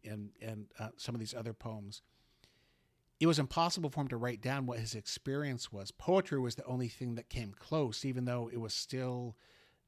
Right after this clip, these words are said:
not really even close to the experience, but it was as close as he could get.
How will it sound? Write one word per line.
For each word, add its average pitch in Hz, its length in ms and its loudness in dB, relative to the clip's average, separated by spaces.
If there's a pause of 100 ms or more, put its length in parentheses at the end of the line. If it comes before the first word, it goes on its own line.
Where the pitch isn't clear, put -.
(180)
not 139 240 4
really 131 220 4
even 120 160 0
close 127 340 0
to 123 100 -4
the 110 200 -2
experience, 120 720 -2
but 117 100 -4
it 113 60 0
was 113 180 -2 (100)
as 113 120 -4
close 143 420 -2
as 120 100 -6
he 127 200 -4
could 110 320 -8
get. - 400 -8